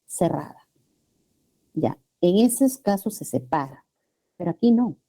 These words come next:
Entonces, la sílaba tónica es hinduismo. Esta es la sílaba tónica. Ya, no se coloca tilde porque es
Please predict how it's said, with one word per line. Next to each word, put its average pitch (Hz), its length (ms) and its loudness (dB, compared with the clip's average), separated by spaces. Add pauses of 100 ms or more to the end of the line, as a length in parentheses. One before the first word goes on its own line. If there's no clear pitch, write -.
(2000)
Entonces, 196 400 0
la 160 100 -2
sílaba 220 320 2
tónica 196 340 0
es 190 220 -2 (120)
hinduismo. 170 1300 2 (280)
Esta 196 260 0
es 135 40 -2
la 127 80 -6
sílaba - 300 -6
tónica. - 440 -16 (1700)
Ya, - 240 -4 (300)
no 285 180 4
se 285 120 0
coloca 220 400 2
tilde 240 280 2
porque 240 320 0
es 262 180 -2